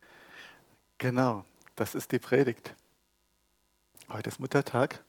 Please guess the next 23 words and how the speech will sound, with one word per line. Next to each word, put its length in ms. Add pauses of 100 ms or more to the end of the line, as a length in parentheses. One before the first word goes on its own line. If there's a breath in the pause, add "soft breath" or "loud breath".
(600 loud breath)
und 280
ich 200
möchte 280
einfach 200
diesen 520 (300 loud breath)
Muttertag 600 (600 soft breath)
mit, 160
erstmal 280
mit 100
einem 240
Video 240
beginnen, 320
ist 160
noch 140
nicht 180
ganz. 320 (220 loud breath)
Ich 80
möchte 220
ein 120
Video 240
erstmal 320
abspielen 560 (1000 loud breath)
und 500